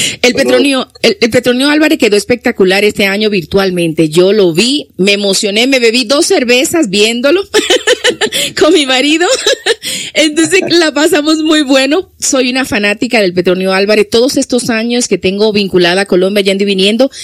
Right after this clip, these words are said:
Speaker 1: siempre le doy seguimiento. Entonces, usted cerró el concierto, hermoso como siempre, maestro.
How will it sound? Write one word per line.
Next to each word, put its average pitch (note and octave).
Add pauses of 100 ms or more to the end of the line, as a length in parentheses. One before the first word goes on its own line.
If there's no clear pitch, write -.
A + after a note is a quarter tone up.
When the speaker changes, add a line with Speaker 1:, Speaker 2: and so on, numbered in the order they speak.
(160)
Speaker 1:
siempre A#3+
le G#3
doy F#3
seguimiento. D#3+ (360)
Entonces, F#3 (120)
usted F#3+
cerró G#3
el G#3
concierto, F#3+
hermoso F3
como F3+
siempre, F3+
maestro. F3